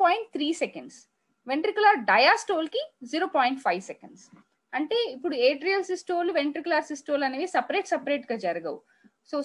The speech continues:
simultaneous గా ఇది జరుగుతున్నప్పుడు అది, అది జరుగుతున్నప్పుడు ఇది simultaneous గా జరిగిపోతుంది. కాబట్టి మనకి ప్రతి ఒక్క దానికి time ఇచ్చారు.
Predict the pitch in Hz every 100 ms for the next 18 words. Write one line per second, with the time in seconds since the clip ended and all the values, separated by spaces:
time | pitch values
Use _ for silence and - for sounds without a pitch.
0 | 269 233 320 415 403 359 349 359 - 440
1 | 330 247 302 311 349 - 339 320 320 254
2 | 226 262 247 262 285 294 302 302 277 262
3 | 233 220 359 - 220 240 277 294 285 269
4 | 269 285 226 196 202 185 165 143 - _
5 | _ _ - 262 254 254 453 359 285 285
6 | 523 523 294 240 294 285 285 226 220 226
7 | 359 453 320 - 233 233 196 - 151